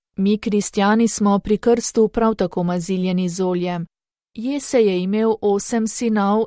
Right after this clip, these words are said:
in drug za drugim jih pokliče pred preroka.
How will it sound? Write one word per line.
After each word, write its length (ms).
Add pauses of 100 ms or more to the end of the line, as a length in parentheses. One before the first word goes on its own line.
in 240
drug 240
za 140
drugim 440
jih 240
pokliče 560
pred 280
preroka. 720